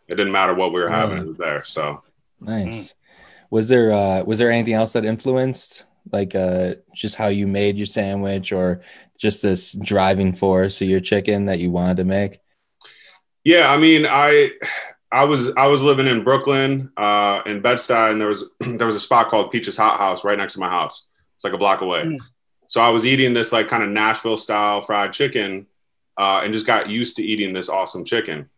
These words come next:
Speaker 1: Uh, and we would come to visit Rochester and visit family,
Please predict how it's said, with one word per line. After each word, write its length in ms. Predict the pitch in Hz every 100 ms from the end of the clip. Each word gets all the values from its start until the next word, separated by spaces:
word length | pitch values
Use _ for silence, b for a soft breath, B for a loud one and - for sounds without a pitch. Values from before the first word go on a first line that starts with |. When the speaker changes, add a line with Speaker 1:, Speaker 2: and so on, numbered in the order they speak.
| _
Speaker 1:
Uh, 360 | 80 85 85 78 -
and 140 | 98
we 100 | 113
would 160 | 110 107
come 240 | 123 113
to 80 | 107
visit 280 | 107 101 95
Rochester 600 | 107 113 - - 95 95
and 80 | 92
visit 220 | 92 85
family, 480 | 107 104 98 92